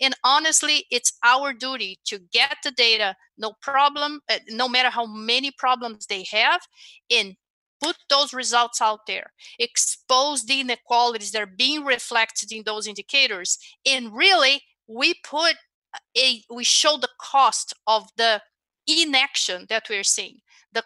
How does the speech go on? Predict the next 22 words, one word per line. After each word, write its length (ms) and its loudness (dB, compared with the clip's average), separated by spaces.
cost 360 6
is 140 -4
not 260 2
just 320 0
monetary. 760 -2
You 100 0
know, 300 0
there's, 520 2
I'll 200 0
let 280 2
the 140 0
economists 720 2
deal 340 -2
with 240 -6
the, 160 -10
the 120 -2
economy, 600 0
but 280 2
I'm 380 2
gonna 400 0
measure 540 -2
the 100 -8